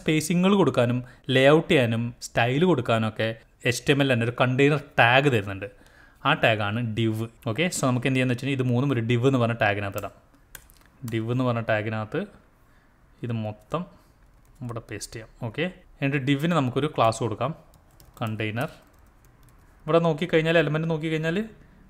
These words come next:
ബോഡിക്കകത്ത് എച്ച് ടു ഉണ്ട്, നമ്മുടെ എച്ച് ടു അതിനകത്ത് div ഉണ്ട്, divനകത്ത് മൂന്ന് പാരഗ്രാഫ് ടാഗ് ഉണ്ട്. So ഇനി നമുക്ക് ഈ divന് നമുക്ക് മാർജിൻ കൊടുക്കാം, ഡോട്ട്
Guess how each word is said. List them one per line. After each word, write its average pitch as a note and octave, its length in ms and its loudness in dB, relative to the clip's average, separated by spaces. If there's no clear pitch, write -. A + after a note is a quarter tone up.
ബോഡിക്കകത്ത് D3 480 2
എച്ച് - 180 -12
ടു E3+ 100 -2
ഉണ്ട്, D3 180 -4
നമ്മുടെ C#3+ 280 -2
എച്ച് - 140 -14
ടു E3+ 100 -2
അതിനകത്ത് C#3 260 -2
div B2+ 160 -2
ഉണ്ട്, D3 160 0
divനകത്ത് D3+ 640 0
മൂന്ന് C3+ 260 0
പാരഗ്രാഫ് G#2+ 460 0
ടാഗ് G2+ 200 -4
ഉണ്ട്. G2 140 -14
So F#3 100 0
ഇനി F3 180 2
നമുക്ക് E3+ 200 -2
ഈ G#3 40 2
divന് D#3 380 2
നമുക്ക് E3 180 -2
മാർജിൻ A#2+ 400 2
കൊടുക്കാം, - 240 -10
ഡോട്ട് A2+ 300 -2